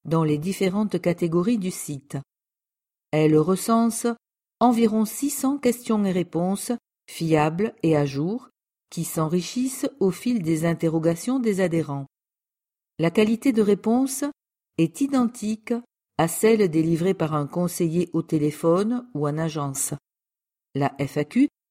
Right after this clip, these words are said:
est accessible vingt-quatre heures sur vingt-quatre et sept jours sur sept directement sur la page d'accueil du site internet via santé point F R,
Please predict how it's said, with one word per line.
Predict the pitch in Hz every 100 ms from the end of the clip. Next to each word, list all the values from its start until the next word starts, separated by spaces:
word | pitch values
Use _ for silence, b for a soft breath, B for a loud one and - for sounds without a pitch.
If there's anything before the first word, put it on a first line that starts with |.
| -
est | 190 190
accessible | 240 240 - 202 - 214 208 160
vingt-quatre | 131 196 277 247 226 -
heures | 170 139 139
sur | 151
vingt-quatre | 135 147 147 - 165 226 - 302 - _ _ _
et | 151
sept | 143 - 220
jours | 170 160 156
sur | - 147
sept | - 160 214 247 - _ _
directement | - 151 277 277 233 - 175 165 196
sur | 214 160
la | 143
page | 139 - 143 139
d'accueil | 139 160 170 196 233
du | 190 165
site | 170 - 160 160
internet | - 151 156 147 165 165 -
via | 123 139 202
santé | 233 214 185 170 139
point | 135 - 160 165 - 139
F | 139 -
R, | 135 147 175